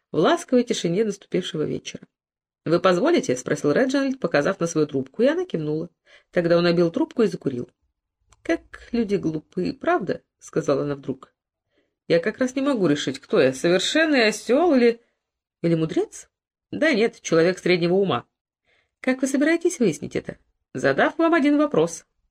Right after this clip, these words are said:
«Задавайте». «Если я окажусь полным идиотом, вы не рассердитесь?» «Нет». «Ну, хорошо, рискну». Он взглянул на неё и отвёл глаза. «Вы всегда ходите в чёрном?» Какое-то время она молчала.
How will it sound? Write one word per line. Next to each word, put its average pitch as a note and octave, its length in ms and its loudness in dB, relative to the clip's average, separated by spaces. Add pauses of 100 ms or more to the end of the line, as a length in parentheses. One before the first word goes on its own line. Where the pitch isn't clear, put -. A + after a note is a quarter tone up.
«Задавайте». E3 720 0 (720)
«Если B3+ 240 2
я B3 100 6
окажусь A#3 320 0
полным C4+ 320 4
идиотом, E3+ 400 2
вы F3+ 100 0
не F3+ 80 2
рассердитесь?» D#3+ 840 -2 (380)
«Нет». G3+ 540 0 (400)
«Ну, D3 300 -4
хорошо, E4+ 400 0
рискну». A#3+ 460 -4 (220)
Он D#3 140 -6
взглянул C#3+ 380 -2
на C4+ 60 0
неё A3+ 200 0
и F3+ 80 4
отвёл E3 240 0
глаза. C3+ 380 -2 (460)
«Вы G#3+ 160 2
всегда C4 340 -2
ходите C#4+ 280 0
в - 40 -8
чёрном?» - 380 -4 (800)
Какое-то E3 320 -4
время F#3 240 -2
она D#3+ 120 -4
молчала. D#3 600 -8